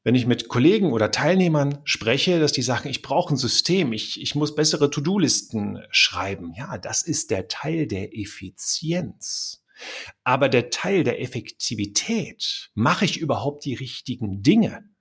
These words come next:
der wird dadurch überhaupt nicht berührt.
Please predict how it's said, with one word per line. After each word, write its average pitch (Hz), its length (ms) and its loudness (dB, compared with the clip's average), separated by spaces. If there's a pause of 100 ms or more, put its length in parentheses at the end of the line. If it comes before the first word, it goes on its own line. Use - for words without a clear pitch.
(520)
der 107 680 0
wird - 340 -8
dadurch 117 340 -2
überhaupt 101 560 -8
nicht - 480 -6 (120)
berührt. - 680 -4